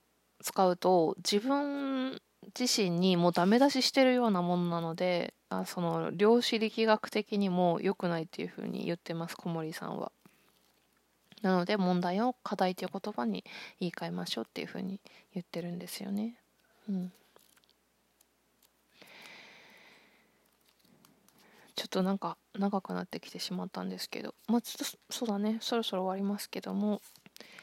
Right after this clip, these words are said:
最後にね、本当にこの小森さんの本、昨日の夜、もう一回読み返してびっくりしたのが、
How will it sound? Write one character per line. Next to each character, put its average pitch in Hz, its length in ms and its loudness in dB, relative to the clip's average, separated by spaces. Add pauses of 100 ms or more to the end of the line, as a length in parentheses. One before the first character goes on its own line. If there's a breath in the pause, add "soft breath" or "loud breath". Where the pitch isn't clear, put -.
(340 loud breath)
最 302 260 2
後 202 120 2
に 185 160 2
ね、 185 220 0
本 220 180 2
当 240 100 0
に 233 120 4
こ - 120 -2
の 214 100 4
小 247 120 0
森 196 200 4
さ 180 140 0
ん 175 40 0
の 180 80 0
本、 180 140 0
昨 - 120 -8
日 190 60 -4
の 190 420 -2
夜、 185 420 -6
も 185 120 0
う 190 60 0
一 196 40 -6
回 190 160 -8
読 180 120 0
み 185 100 2
返 202 220 0
し - 80 -6
て - 120 -12
び 185 100 -8
っ - 80 -12
く 226 100 -2
り 208 100 2
し - 100 -4
た 190 120 -4
の 185 140 -2
が、 185 280 0